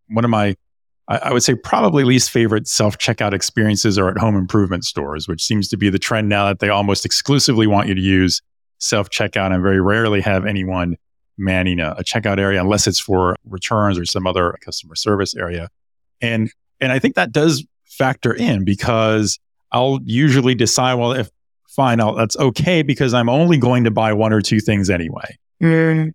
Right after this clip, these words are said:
Speaker 1: Uh, and so I'm only gonna carry those one or two things, no matter how awkward those items may be, which they often are at a home improvement store. I, I'll figure out how to <laughs> get through the self-checkout and hopefully not cause all the alarms to go off and we'll have to wait for someone to come and fix it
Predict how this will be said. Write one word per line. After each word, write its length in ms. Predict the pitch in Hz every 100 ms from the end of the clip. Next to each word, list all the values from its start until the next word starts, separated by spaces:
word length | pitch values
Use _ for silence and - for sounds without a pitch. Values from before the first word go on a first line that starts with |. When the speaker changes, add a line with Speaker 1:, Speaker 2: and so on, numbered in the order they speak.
| -
Speaker 1:
Uh, 40 |
and 280 | 98 104 107
so 140 | 120
I'm 100 | 110
only 200 | 131 147
gonna 120 | 135 113
carry 320 | 131 135 139
those 220 | 113 104
one 100 | 107
or 80 | 104
two 180 | - 104
things, 300 | 110 101 104
no 80 |
matter 140 | 127 139
how 160 | 127 120
awkward 340 | 117 117 120
those 180 | 110 110
items 320 | 104 104 104
may 140 | 95 98
be, 200 | - 123
which 220 | 113 -
they 100 | 135
often 320 | 131 143 127
are 140 | 101 113
at 80 |
a 60 | 107
home 160 | 101 101
improvement 420 | 87 101 92 90
store. 340 | - 95 95 - -
I, 100 | 120
I'll 340 | 127 120 110 - _ _ -
figure 220 | 139 131
out 120 | 117
how 80 | 123
to 60 | 110
<laughs> 160 | -
get 140 | 185 -
through 100 | 156
the 80 | 127
self-checkout 560 | - 117 - 139 123 107
and 80 |
hopefully 400 | 117 151 - 117
not 260 | 113 113 117 _
cause 260 | - 123 113
all 140 | 110
the 80 | 107
alarms 360 | 104 107 107 -
to 80 | 101
go 180 | 101
off 300 | 110 92 92
and 120 | 98 92
we'll 80 |
have 120 | 90 -
to 100 | 98
wait 160 | 101
for 100 | -
someone 280 | - 98 92
to 60 | 92
come 200 | 104 92
and 120 | 95
fix 240 | 117 -
it 140 | 107